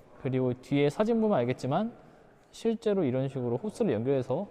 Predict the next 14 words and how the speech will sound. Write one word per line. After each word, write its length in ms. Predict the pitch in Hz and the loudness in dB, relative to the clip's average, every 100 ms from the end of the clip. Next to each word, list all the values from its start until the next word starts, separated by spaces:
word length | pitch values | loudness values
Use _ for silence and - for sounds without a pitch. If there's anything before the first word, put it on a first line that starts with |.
| - - - | -14 -20 -10
썼다는 380 | 196 - 208 | -8 -4 -2
것 60 | 175 | -2
같아요. 380 | 107 - 131 196 - | -4 -2 -2 -4 -10
오, 800 | 120 120 131 139 139 135 135 127 113 - - - - - - - - - | -10 -6 -4 -4 -4 -6 -6 -8 -10 -16 -20 -20 -20 -20 -20 -20 -18 -12
어쩐지 340 | 120 139 131 | -8 -4 -4
크다. 320 | 127 - 156 143 - - - - - - - - - - - - | -4 -6 -6 -6 -20 -20 -20 -20 -20 -20 -20 -20 -20 -20 -20 -8
이거는 320 | 165 180 175 175 | -2 0 0 -2
사다리 300 | - 311 277 | -2 0 0
차네. 520 | 156 113 117 117 113 - - - - - | -2 -2 -2 -4 -6 -14 -20 -20 -20 -10
<gasps> 640 | 214 240 240 233 226 - | -10 -8 -12 -14 -16 -8
와, 840 | 131 117 127 123 127 127 123 120 110 - - - - - - - - - - - - - - - - - - - 165 | 0 2 2 0 -2 -2 -4 -8 -12 -18 -20 -20 -20 -20 -20 -20 -20 -20 -20 -20 -20 -20 -20 -20 -20 -20 -20 -4 2
옛날 580 | 190 233 233 226 208 | 4 4 4 6 6
사다리 300 | 196 233 214 | 6 4 4
차 380 | 202 - 170 151 | 2 0 2 0